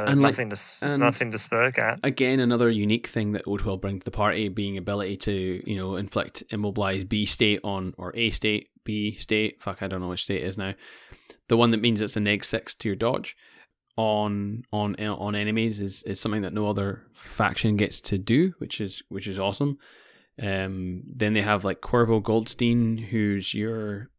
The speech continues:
Speaker 1: you know, people know him from N three, you know, he's your kind of close combat specialist. Um, you know, martial arts level four, C C twenty-three,
Speaker 2: Like
Speaker 1: B S thirteen.
Speaker 2: Sheshkin Hunter, wasn't he?
Speaker 1: Uh, yeah, kind of, yeah. He's, he's got m-, monofilament weapons, so he can, like, kill things pretty quickly.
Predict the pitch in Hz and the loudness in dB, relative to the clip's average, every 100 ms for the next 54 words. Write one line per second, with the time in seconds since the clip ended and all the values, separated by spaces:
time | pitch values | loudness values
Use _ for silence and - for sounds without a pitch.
0 | - 107 101 104 - - 147 110 107 107 | -8 -6 -4 -6 -10 -2 2 4 4 2
1 | 104 95 98 98 95 143 147 135 104 104 | 2 0 0 0 6 8 8 6 4 0
2 | 98 104 - 98 95 - 107 - 101 101 | 0 0 0 -2 0 2 2 2 2 2
3 | - - 98 - 101 - - - - - | -2 -4 -2 0 -2 -2 -8 -16 -20 -20
4 | - - _ _ - 120 107 101 104 98 | -20 -20 _ _ -16 -10 -8 -6 -6 -6
5 | 95 101 101 98 _ _ _ - - 101 | -6 -6 -8 -12 _ _ _ -14 -2 0
6 | 95 101 95 98 101 90 - 101 101 101 | 2 2 2 0 0 -6 0 2 4 2
7 | 98 98 98 - _ - 107 101 - 95 | 0 0 -2 -6 _ -8 -6 -4 0 0
8 | 90 - 127 123 120 110 101 95 - 104 | 0 4 6 8 6 6 2 2 2 2
9 | 92 - 117 113 113 113 107 104 95 104 | 2 4 6 6 4 4 2 -2 -2 -2
10 | 104 104 110 120 - - - - 107 - | -2 -4 -4 -8 -12 -16 -16 -14 -14 4
11 | 185 170 135 175 165 104 98 131 113 98 | 10 10 8 8 8 8 6 8 8 6
12 | 117 113 - 120 117 127 113 - 110 117 | 4 2 0 -2 2 4 4 4 -4 -2
13 | 101 - 113 117 107 - 107 107 104 - | -2 -2 2 4 4 2 2 4 2 0
14 | 98 92 104 98 - 90 95 95 82 - | -4 -2 -2 -2 -2 -4 -2 -6 -6 -6
15 | - 101 - 95 98 95 - - 95 - | -4 -4 -2 -4 -4 -6 -8 -4 -4 -2
16 | 95 92 92 | -4 -2 -6